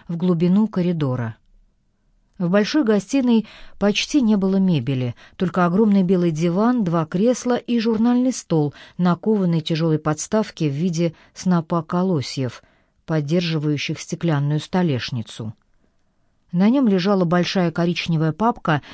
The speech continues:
перевязанная шпагатом. Лисовская опустилась в кресло и пробормотала:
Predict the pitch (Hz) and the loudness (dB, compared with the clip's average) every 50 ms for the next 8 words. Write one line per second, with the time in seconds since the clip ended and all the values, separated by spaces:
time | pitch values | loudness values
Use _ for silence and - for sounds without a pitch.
0 | - - _ - 185 180 180 180 202 214 196 190 190 185 185 180 170 - - - | -20 -16 _ -2 0 2 2 2 2 0 0 0 2 2 2 2 0 -2 -4 -6
1 | 196 185 180 160 147 131 127 - - 127 120 117 - _ _ _ _ _ _ _ | -6 -4 -4 -4 -4 -4 -4 -6 -6 -6 -6 -6 -8 _ _ _ _ _ _ _
2 | _ _ _ _ _ _ _ _ _ _ _ _ _ _ _ 170 170 190 196 - | _ _ _ _ _ _ _ _ _ _ _ _ _ _ _ -2 0 0 0 2
3 | - 311 294 - - 233 202 185 - 185 - - - 208 175 165 160 - - - | 0 -2 -2 -2 0 0 0 0 0 -4 -4 -2 -2 -2 0 0 -2 -2 -6 -8
4 | - 208 233 262 247 - - 233 233 220 - - - _ - 220 233 240 233 226 | -4 0 0 0 0 -2 -2 -4 -4 -4 -6 -12 -18 _ -4 -2 0 0 0 0
5 | - 202 185 175 180 175 170 175 165 160 - 143 131 120 120 117 117 | 0 -2 0 0 0 0 0 0 0 -2 -2 -4 -4 -2 -4 -4 -6